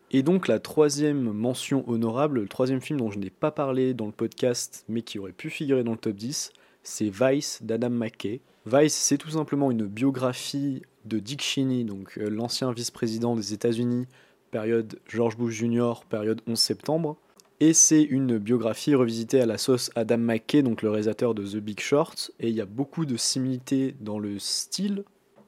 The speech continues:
entre ces deux films, et c'est un film qui est aussi servi par la performance de Christian Bale, qui est donc, euh, maquillé, grimé en Dick Cheney, qui a grossi, et qui est vraiment très bon dans ce rôle-là. Et on retrouve aussi Sam Rockwell,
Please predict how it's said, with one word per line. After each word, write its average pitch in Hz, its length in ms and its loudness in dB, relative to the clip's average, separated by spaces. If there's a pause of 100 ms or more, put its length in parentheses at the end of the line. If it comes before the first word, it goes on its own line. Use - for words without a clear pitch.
(140)
entre 147 320 2
ces 117 160 -2
deux 104 140 -4
films, 165 360 -2 (240)
et 135 140 2
c'est - 160 -2
un 110 120 -2
film 156 340 -2
qui - 160 -4
est 110 40 2
aussi 131 260 -2
servi 123 460 0
par 110 140 -6
la 98 100 -4
performance 120 540 -2
de 104 80 -2
Christian - 400 -6
Bale, 123 400 2
qui - 180 -8
est 104 60 -4
donc, 110 320 -6
euh, 95 100 -8
maquillé, 113 540 -2
grimé 120 440 2
en 110 140 -2
Dick 110 180 -6
Cheney, 120 400 -2 (280)
qui - 140 -6
a 101 40 -4
grossi, 117 540 -2 (600)
et 113 100 -4
qui - 180 0
est 120 60 6
vraiment 117 340 2
très - 220 -2
bon 123 180 -2
dans 110 100 -2
ce - 160 -6
rôle-là. 104 380 -4 (180)
Et 127 120 2
on 127 100 6
retrouve 123 300 2
aussi 117 260 0
Sam 113 260 0
Rockwell, 143 640 2